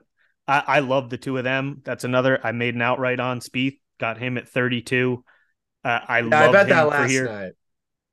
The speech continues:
Speaker 1: Yeah, it
Speaker 2: Um,
Speaker 1: I, I love this setup for him. I, I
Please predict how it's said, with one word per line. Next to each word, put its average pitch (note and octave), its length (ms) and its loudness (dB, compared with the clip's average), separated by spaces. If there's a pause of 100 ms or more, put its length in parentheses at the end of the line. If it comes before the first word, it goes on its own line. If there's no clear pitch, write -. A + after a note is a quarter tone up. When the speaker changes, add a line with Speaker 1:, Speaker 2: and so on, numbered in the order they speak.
(280)
Speaker 1:
Yeah, A#2+ 220 2
it A2+ 260 0
Speaker 2:
Um, - 80 -16 (1800)
Speaker 1:
I, D3 120 4
I C3+ 140 0
love C3 300 0
this A#2+ 160 -6
setup A#2 280 -6
for A2+ 120 -6
him. B2 200 -6
I, A#2+ 120 -4
I A#2+ 200 -2